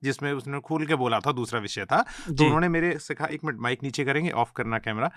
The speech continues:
Speaker 1: उसका
Speaker 2: हाँ।
Speaker 1: बोला, "यार, ये लौंडेबाजी पे हमसे क्यों बात करवा रहे हो?"
Speaker 2: अच्छा।
Speaker 1: राइट। तो this was his, he, अ, उन्होंने अपने आप को सेट असाइड किया, दूर किया और ये पूछा। और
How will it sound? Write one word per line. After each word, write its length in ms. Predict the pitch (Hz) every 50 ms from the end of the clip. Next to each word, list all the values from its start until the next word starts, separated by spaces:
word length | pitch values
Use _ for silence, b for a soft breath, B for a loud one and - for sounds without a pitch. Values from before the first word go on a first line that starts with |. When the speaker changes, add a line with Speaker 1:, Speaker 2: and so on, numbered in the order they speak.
| B B B B B B B
Speaker 1:
उसका 160 | 131 - - 147
Speaker 2:
हाँ। 100 | 147 156
Speaker 1:
बोला, 160 | 160 170 165
"यार, 200 | 156 160 175 180
ये 100 | 180 170
लौंडेबाजी 520 | 147 135 135 135 139 139 139 139 139 170
पे 80 | 160 165
हमसे 280 | 139 135 120 - 131
क्यों 120 | 107 110 101
बात 200 | 98 90 - -
करवा 260 | - 92 85 73 67
रहे 100 | - -
हो?" 100 | - _ _ - -
Speaker 2:
अच्छा। 300 | 165 160 - - 131 113 - - -
Speaker 1:
राइट। 300 | 113 165 180 160 - - b b b b
तो 120 | 247 240 - -
this 300 | 139 147 180 180 - 214
was 140 | 226 240 240
his, 540 | 190 185 240 285 302 - - - - 151 151
he, 140 | 202 226 - - - _ _ -
अ, 80 | - - - - - - - - 165 _ _
उन्होंने 460 | - - 143 160 165 170 165 185 190
अपने 180 | 175 - 180 180
आप 160 | 170 180 180
को 240 | - 196 196 190 - -
सेट 200 | - 165 - -
असाइड 320 | 151 - 160 165 165 143
किया, 280 | - 139 131 127 175 269 349
दूर 220 | - 139 143 143 127
किया 220 | - 127 143 175
और 160 | 233 247 220
ये 100 | 175 170
पूछा। 400 | 170 - 139 123 - - 92 - - b b b b b b b b b
और 240 | - 175 208 214 -